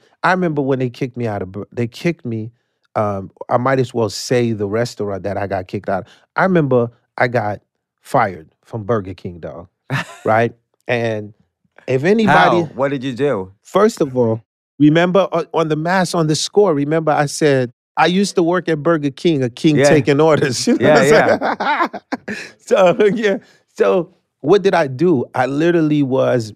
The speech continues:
Speaker 1: making Whoppers, but at the same time, um, he caught me singing. You know what I'm saying to you? And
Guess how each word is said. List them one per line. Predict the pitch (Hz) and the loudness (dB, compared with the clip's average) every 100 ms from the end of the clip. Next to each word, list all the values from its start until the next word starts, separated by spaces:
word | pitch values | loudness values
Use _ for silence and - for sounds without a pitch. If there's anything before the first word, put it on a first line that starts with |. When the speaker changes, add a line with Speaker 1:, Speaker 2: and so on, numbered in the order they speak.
| - | -16
Speaker 1:
making | 120 151 170 180 143 | -6 -4 -2 -2 -2
Whoppers, | 123 110 113 120 120 | -2 -4 -6 -6 -6
but | 117 127 | -2 0
at | 120 | 0
the | 120 | -6
same | - 143 139 123 | -6 -4 -4 -4
time, | - 139 120 110 117 _ _ _ - | -4 -2 -2 -4 -8 _ _ _ -2
um, | 131 127 | 0 0
he | 117 143 | 0 -4
caught | - - 180 175 139 | -4 0 2 2 0
me | 135 127 131 _ _ _ _ _ | -4 -4 -8 _ _ _ _ _
singing. | - - - 220 226 107 73 - _ | -14 -10 -2 0 0 -2 -8 -20 _
You | 139 160 | -2 0
know | 160 | 2
what | 156 | 0
I'm | 151 | 0
saying | 170 165 160 | -2 -2 -2
to | - | -2
you? | 175 185 190 _ _ - | 0 -2 -4 _ _ -4
And | 139 131 123 117 110 110 | 0 2 0 -2 -6 -12